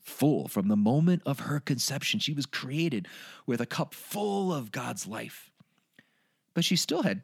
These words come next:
to cooperate with that gift. She could take the cup and pour it out if she wanted. Have you ever had a kid do that?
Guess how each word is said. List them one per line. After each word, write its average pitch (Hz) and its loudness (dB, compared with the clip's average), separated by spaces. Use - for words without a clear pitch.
to - -2
cooperate 95 0
with 101 0
that 90 0
gift. - -4
She 135 2
could 135 0
take 131 0
the 135 -2
cup - 0
and 143 2
pour 117 4
it 151 2
out 277 0
if - -4
she 101 0
wanted. 78 -4
Have 117 2
you 147 4
ever 147 2
had 139 2
a 135 0
kid 131 0
do 110 4
that? 123 0